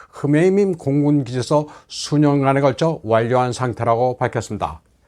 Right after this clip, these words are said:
시리아에서 실시된 테스트에는 방산 업체에서도 칠십여 명의 전문가와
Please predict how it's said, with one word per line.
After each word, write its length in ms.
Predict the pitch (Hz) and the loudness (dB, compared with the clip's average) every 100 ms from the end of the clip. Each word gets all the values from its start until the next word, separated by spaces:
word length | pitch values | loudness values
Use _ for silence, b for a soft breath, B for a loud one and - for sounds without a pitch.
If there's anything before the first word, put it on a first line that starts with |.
| b b b b b b b | b b b b b b b
시리아에서 720 | - - - 202 196 196 196 | -12 -4 2 4 6 6 4
실시된 480 | 208 - - 180 170 | 2 0 0 0 0
테스트에는 560 | 160 143 - 147 170 170 B B _ | -2 -4 -2 0 -2 -4 B B _
방산 500 | - 120 143 139 185 | -4 -2 0 2 2
업체에서도 680 | 147 120 143 127 - 151 151 b b _ | 0 -2 -2 -2 0 -2 -2 b b _
칠십여 480 | - - 208 214 165 | -6 -2 -2 2 2
명의 320 | 131 135 135 | 2 0 -2
전문가와 680 | - 123 123 123 123 131 | -2 -2 -2 0 2 2